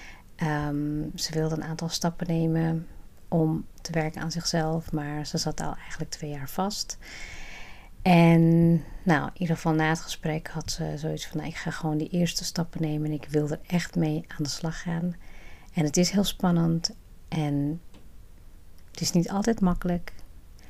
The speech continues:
maar daar zit wel je groei. Daar zit echt je groei." En ik, ja, dat inspireerde me eigenlijk om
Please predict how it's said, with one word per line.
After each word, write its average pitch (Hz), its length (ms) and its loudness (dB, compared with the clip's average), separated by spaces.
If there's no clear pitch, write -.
maar 156 460 4
daar 151 240 -2
zit - 240 -6
wel 147 260 -2
je 160 80 -2
groei. 139 360 -4
Daar 160 220 2
zit - 240 -2
echt 175 280 0
je 160 80 -6
groei." 156 320 -4
En 165 180 0
ik, - 340 -4
ja, 147 240 2
dat 180 160 8
inspireerde 196 600 6
me 190 80 4
eigenlijk 175 600 2
om 160 680 4